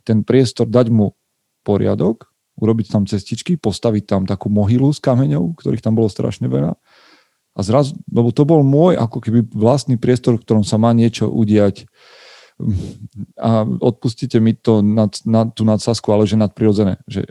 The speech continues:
nadprirodzené v zmysle, že ne-, prirodzené je, že nemáš čas premýšľať a oddeliť sa a byť ticho a nejesť a nepiť a s-, nemať ani k-, ani papier, ani hodinky, ani mobil, ani knihu, nič, je ne-,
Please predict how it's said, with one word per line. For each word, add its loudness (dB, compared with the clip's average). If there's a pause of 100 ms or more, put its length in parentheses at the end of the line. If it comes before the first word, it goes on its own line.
nadprirodzené 0
v -2
zmysle, 0
že 0 (100)
ne-, -2
prirodzené 2
je, 4 (160)
že 0
nemáš 2
čas -2
premýšľať -2 (480)
a 0
oddeliť 2
sa 0
a 2
byť -2
ticho 0
a 0
nejesť 2
a -2
nepiť -2
a -2
s-, -6
nemať 0
ani 2
k-, -12
ani 0
papier, 2
ani 2
hodinky, 0
ani 2
mobil, 2
ani 0
knihu, 0
nič, 0 (580)
je 2 (440)
ne-, 0